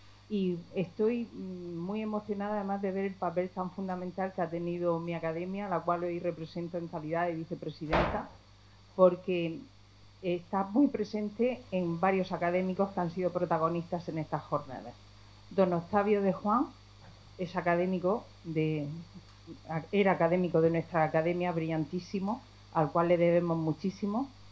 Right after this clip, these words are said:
Don Antonio Narejos también es académico actualmente.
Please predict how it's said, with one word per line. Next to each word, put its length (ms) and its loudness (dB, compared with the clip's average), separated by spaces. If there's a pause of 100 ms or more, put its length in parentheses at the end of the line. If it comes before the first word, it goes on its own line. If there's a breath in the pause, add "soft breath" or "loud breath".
(140)
Don 180 2
Antonio 500 4
Narejos 680 4 (100)
también 360 0
es 140 -2
académico 640 0
actualmente. 920 0